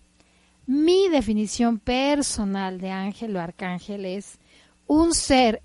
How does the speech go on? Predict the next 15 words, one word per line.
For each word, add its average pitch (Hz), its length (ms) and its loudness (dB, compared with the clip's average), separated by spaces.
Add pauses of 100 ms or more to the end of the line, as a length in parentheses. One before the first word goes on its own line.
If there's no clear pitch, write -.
espiritual, 220 840 2 (420)
atemporal, 240 1000 -2 (480)
con 214 240 0
facultades 254 880 -2
y 247 120 -6
cualidades 269 580 0
necesarias 233 720 -4
para 196 220 -2
acompañar 214 800 -2 (360)
o 233 100 4
hacer 233 380 0
presencia 233 840 -4 (100)
en 202 160 -6
la 196 100 -8
tierra, 214 560 -8